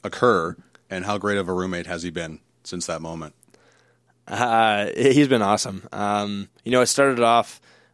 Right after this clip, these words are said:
Speaker 2: uh, it was last year where he, it was just kind of, um, he was over every day anyway.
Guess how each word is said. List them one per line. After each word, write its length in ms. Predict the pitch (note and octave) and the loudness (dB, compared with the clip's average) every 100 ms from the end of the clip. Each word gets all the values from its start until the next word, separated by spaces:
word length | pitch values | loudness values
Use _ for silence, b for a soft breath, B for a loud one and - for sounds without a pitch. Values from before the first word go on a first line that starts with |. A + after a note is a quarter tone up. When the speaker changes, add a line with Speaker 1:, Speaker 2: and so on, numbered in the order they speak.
| - | -12
Speaker 2:
uh, 720 | G#2+ G#2+ G#2 G#2 G#2 G#2 G#2 - _ _ _ _ _ _ _ _ - | -6 -4 -4 -6 -8 -10 -10 -12 _ _ _ _ _ _ _ _ -8
it 60 | B2+ | -6
was 140 | A2+ | -2
last 380 | A2 B2 C3 - | 0 2 0 -4
year 340 | A2 G#2 G2+ - _ _ | -4 -4 -6 -10 _ _
where 120 | A2+ | -12
he, 400 | G#2 B2 A#2 A2+ | -8 -8 -6 -8
it 100 | A#2 | -8
was 100 | A#2 | -8
just 140 | B2+ - | -8 -2
kind 180 | B2 | -2
of, 280 | A2+ G2 - _ b b b b b _ _ _ - | -2 -6 -14 _ b b b b b _ _ _ -14
um, 640 | G#2+ G2 G2 G2 G2 G2 - _ _ - | -10 -8 -8 -10 -10 -14 -16 _ _ -6
he 120 | B2+ | 0
was 120 | B2+ | 4
over 220 | B2 A#2+ | 4 6
every 220 | A#2 A2+ A2 | 4 2 0
day 200 | A2 A2 | 0 0
anyway. 580 | G#2+ G#2+ G#2 G#2 G#2 | 0 -2 0 0 -2